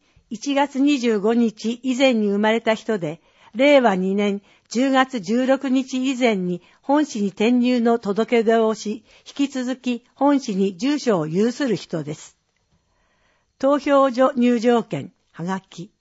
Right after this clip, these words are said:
入場券は告示日の一月十八日月以降に郵送します。投票、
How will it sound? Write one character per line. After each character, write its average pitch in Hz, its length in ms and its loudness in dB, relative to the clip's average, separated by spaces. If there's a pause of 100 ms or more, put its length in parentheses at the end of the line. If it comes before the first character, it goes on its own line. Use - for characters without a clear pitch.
(500)
入 285 180 0
場 320 200 2
券 208 260 0
は 170 200 -4 (240)
告 220 260 -4
示 254 180 -2
日 208 80 0
の 170 220 -4 (120)
一 254 260 -6
月 285 280 -2
十 240 220 0
八 233 260 -4
日 220 480 -4
月 240 380 -6 (380)
以 196 100 -16
降 233 240 2
に 208 340 -4 (300)
郵 214 180 -2
送 202 200 0
し 190 180 -6
ま 180 120 -4
す。 - 220 -20 (1500)
投 254 240 4
票、 233 440 -4